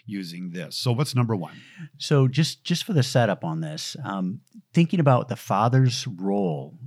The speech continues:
Speaker 2: uh, in, in, uh, in, in the, the family, he's leading his family on a spiritual pilgrimage to heaven under the attacks of Satan.
Speaker 1: Mm-hmm.
Speaker 2: And so these seven questions or seven keys to men's confession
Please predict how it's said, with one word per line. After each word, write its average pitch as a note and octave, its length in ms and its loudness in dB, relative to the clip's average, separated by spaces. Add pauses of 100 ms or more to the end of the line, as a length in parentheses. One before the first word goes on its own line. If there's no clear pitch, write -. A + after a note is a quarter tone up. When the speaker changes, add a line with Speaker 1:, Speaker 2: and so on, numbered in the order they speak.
(160)
Speaker 2:
uh, D#2+ 240 -10
in, F2+ 380 -6
in, F2 340 -6
uh, E2 280 -10 (120)
in, F2+ 320 -8
in G2 160 -8
the, F2 160 -10 (200)
the - 80 -18
family, A2+ 420 0 (240)
he's E3+ 280 0
leading C#3+ 220 4
his G#2+ 160 -2
family G2+ 320 -2
on F2+ 120 -4
a F2+ 40 -6
spiritual F2 800 -8
pilgrimage G#2+ 500 2
to E2+ 80 -10
heaven G2 300 -6 (100)
under C#3+ 220 6
the C3 160 4
attacks G2 400 -4
of E2 100 -12
Satan. D#2 440 -8 (120)
Speaker 1:
Mm-hmm. G2+ 220 -4
Speaker 2:
And G#2 200 -4
so B2+ 200 4
these E3 240 2
seven C#3+ 640 2 (480)
questions G2+ 580 2
or F2+ 60 -4
seven G#2+ 320 2
keys G#2+ 320 -4
to A2+ 100 -4
men's F#2 360 -2
confession G#2+ 640 -4